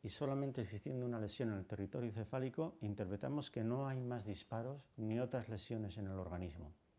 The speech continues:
Y pudimos entender cómo funcionaba el arma, sabiendo además que en la pared en donde estaba Salvador Allende sentado, hay dos impactos de un proyectil y que es prácticamente seguro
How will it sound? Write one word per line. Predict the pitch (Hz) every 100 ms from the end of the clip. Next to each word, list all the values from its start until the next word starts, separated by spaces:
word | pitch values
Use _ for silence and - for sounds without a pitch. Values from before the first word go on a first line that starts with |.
| _ - - - - -
Y |
pudimos | 117 110 107 123 120 - -
entender | 113 104 107 107 127 110
cómo | 127 123
funcionaba | - 117 107 110 113 120 117
el | 110
arma, | 123 131 147 165 _ _ _ - -
sabiendo | - 101 117 123
además | 113 110 117 123
que | - 104
en | 98
la | 98
pared | 110 120 113 - - _ _ - - 190
en | 107
donde | 92 90 90
estaba | - 117 101
Salvador | - 113 95 104 104
Allende | 107 127 123
sentado, | 127 - 110 - 101 117 160 - - - - -
hay | 117 110
dos | 135 139
impactos | 135 117 127 110 113 98
de |
un | 104
proyectil | 101 95 85 - 113 139 - _ _ _ _ _ -
y |
que | - 131
es | 131 - -
prácticamente | 131 - 113 107 117 120 113
seguro | - 104 113 113